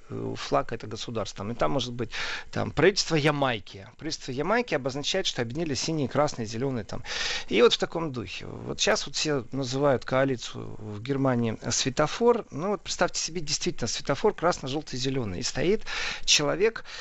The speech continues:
который говорит: «Я запрещаю всем идти». Ну, декламирует: «Никто не смеет ходить». А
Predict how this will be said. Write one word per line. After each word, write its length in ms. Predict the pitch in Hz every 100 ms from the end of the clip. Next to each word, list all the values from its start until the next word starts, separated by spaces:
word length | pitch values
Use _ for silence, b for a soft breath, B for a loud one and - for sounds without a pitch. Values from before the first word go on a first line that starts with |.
| B B
который 320 | 147 196 180
говорит: 220 | 175 151 95
«Я 200 | 123 160
запрещаю 720 | 196 226 - - 240 254 214
всем 320 | - 202 208
идти». 360 | 202 - 202 120
Ну, 160 | 156 214
декламирует: 800 | 127 165 175 220 208 156 123 -
«Никто 440 | 175 214 - 262
не 120 | 240
смеет 400 | 214 - 220 208
ходить». 360 | - 196 190 -
А 220 | - 269